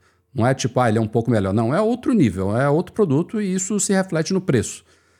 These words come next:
Um produto custa quinhentos dólares, o outro custa três mil e quinhentos e se justifica pela diferença de preço. Se vale comprar, são outros quinhentos. Não tô dizendo que as pessoas têm que sair e comprar, mas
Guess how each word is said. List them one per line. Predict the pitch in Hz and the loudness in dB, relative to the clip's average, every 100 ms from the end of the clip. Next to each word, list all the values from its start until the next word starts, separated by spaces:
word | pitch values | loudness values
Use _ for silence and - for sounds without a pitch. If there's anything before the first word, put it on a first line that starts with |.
| _ - | _ -6
Um | 104 | -2
produto | 110 107 139 - | 0 2 0 0
custa | 127 - | 0 0
quinhentos | - 123 117 - | -2 0 0 0
dólares, | 107 127 160 120 | 0 2 0 0
o | |
outro | 117 - | -2 -2
custa | 113 120 | -4 -2
três | 113 110 | 0 0
mil | 101 127 | 0 -2
e | |
quinhentos | 123 131 131 160 160 - - _ _ - | -2 0 0 -2 -8 -12 -18 _ _ 0
e | 139 | 2
se | - | 4
justifica | 131 131 - 151 - 127 - | 2 2 0 -2 0 0 0
pela | - 104 95 | 0 0 0
diferença | - 98 101 | -2 -2 -2
de | 120 | -4
preço. | 104 87 - - | -4 -4 -6 -6
Se | - 101 | -2 0
vale | 107 135 135 | 2 0 -2
comprar, | 120 107 107 104 131 | -2 -2 0 0 -2
são | - 107 | -2 -2
outros | 101 104 - - | 0 -2 -2 -2
quinhentos. | - 120 - - - - _ - | 0 0 -2 -14 -20 -20 _ -4
Não | 104 | 0
tô | 107 | 0
dizendo | 95 110 | 2 2
que | 110 | 2
as | 120 | -2
pessoas | 120 107 110 | -2 -2 0
têm | 123 | 0
que | 117 | 0
sair | - 107 104 | 0 0 0
e | 110 | 0
comprar, | 135 120 95 | -2 0 -2
mas | 90 85 85 | -2 -4 -6